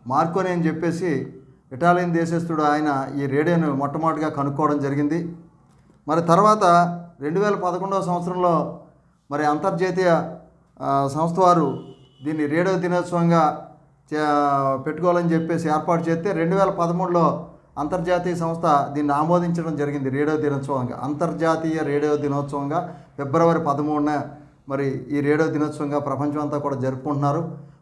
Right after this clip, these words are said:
ముఖ్యంగా మనకి పేద కుటుంబాల నుంచి ధనిక కుటుంబాల వరకు కూడా రెండు వందల సంవత్సరాల నుంచి కూడా ఈ రేడియోను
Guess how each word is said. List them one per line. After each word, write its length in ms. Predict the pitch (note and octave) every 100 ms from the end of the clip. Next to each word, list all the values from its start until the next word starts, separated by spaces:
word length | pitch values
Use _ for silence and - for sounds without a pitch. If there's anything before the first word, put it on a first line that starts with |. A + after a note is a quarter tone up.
| -
ముఖ్యంగా 800 | C#3+ C#3 F#3+ F#3 F3+ C#3+ - - - _ _ -
మనకి 540 | C#3 E3+ E3 D3+ D#3 D3+ - _ _ _ -
పేద 180 | C#3 E3+
కుటుంబాల 540 | F3+ E3+ E3+ E3+ D#3+
నుంచి 360 | D#3+ D#3 D#3 F#3+
ధనిక 360 | C3 D3+ E3 F3+
కుటుంబాల 520 | E3+ E3+ E3 D#3+ D3+
వరకు 380 | D3 D3 E3+ D#3
కూడా 260 | D#3 D#3
రెండు 220 | C3+ C#3+
వందల 240 | D3 D3 C#3+
సంవత్సరాల 480 | C#3 C3 C3+ D#3+ E3+
నుంచి 280 | E3+ E3+
కూడా 240 | E3 D#3+ D#3
ఈ 220 | C3+ C#3
రేడియోను 800 | B2 D#3+ G#3 A3 G3+ E3+ E3+